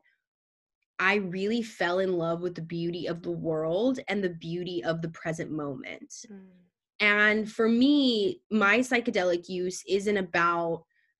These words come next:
Speaker 1: the trip, even though now that I have felt more confident to journey to other places and found the beauty in even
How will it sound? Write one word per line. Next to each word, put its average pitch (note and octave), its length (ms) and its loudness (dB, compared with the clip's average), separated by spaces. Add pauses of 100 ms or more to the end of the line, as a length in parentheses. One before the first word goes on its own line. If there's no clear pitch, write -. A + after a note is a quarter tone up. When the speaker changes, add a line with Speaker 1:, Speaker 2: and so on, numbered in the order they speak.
(140)
Speaker 1:
the G3 100 2
trip, G3 440 2
even G3+ 320 -2
though F3 320 2
now E3+ 240 2
that F3 140 0
I E3+ 120 0
have E3 560 0 (320)
felt F3+ 220 -2
more F3 160 -2
confident E3 580 -4
to F#3 140 -6
journey E3+ 640 -2
to - 120 -8
other E3+ 220 -2
places F#3+ 760 -4
and F3 280 -4
found F3 240 -2
the E3+ 40 -6
beauty E3+ 600 -4
in E3+ 240 0
even E3+ 580 -2